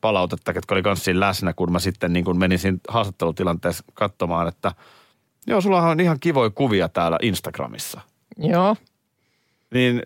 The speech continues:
Speaker 1: sit kun kyseessä on nuori nainen, niin tietysti ne kuvat
Speaker 2: Mm.
Speaker 1: nyt on erilaisia kuin vanhan miehen kuvat.
Speaker 2: Joo.
Speaker 1: Mä en todellakaan tarkoittanut kommentoida, että onpas sulla niin kun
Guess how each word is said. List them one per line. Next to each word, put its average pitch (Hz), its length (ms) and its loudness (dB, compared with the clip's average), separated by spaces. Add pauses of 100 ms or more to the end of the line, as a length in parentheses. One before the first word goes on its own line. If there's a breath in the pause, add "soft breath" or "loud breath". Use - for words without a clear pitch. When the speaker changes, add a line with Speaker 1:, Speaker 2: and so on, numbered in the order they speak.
(140)
Speaker 1:
sit 143 180 -2
kun 113 160 -4
kyseessä 110 400 0
on 151 80 2
nuori 175 200 4
nainen, 170 320 4
niin 139 100 0
tietysti 147 280 0
ne - 80 2
kuvat - 300 2
Speaker 2:
Mm. 226 60 0
Speaker 1:
nyt 220 180 2
on 202 200 2 (300)
erilaisia 131 580 2
kuin 123 360 0
vanhan 135 280 0
miehen 90 320 0
kuvat. 80 380 -8 (220 soft breath)
Speaker 2:
Joo. 156 420 2
Speaker 1:
Mä 139 220 2
en 147 220 2
todellakaan 135 960 2 (420)
tarkoittanut 107 640 0
kommentoida, 95 580 0
että 90 160 0
onpas 101 300 0
sulla 101 180 0
niin 98 140 -2
kun 98 180 0